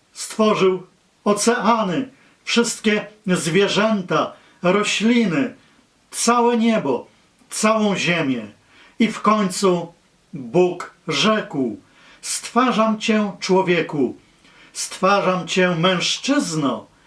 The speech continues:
stwarzam cię, kobieto. Bądźcie płodni, rozmnażajcie się, abyście zaludnili ziemię. Zaludniajcie ją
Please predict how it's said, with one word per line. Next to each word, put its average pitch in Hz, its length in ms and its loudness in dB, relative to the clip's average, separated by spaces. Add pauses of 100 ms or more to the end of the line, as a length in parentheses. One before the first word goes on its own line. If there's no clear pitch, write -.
(200)
stwarzam 180 800 -2
cię, 170 360 0 (200)
kobieto. 208 720 0 (760)
Bądźcie 202 960 0
płodni, 165 680 0 (200)
rozmnażajcie 185 1120 0
się, 127 300 -4 (380)
abyście 202 840 0 (380)
zaludnili 208 1040 2 (120)
ziemię. 147 640 0 (500)
Zaludniajcie 180 960 0
ją 160 320 0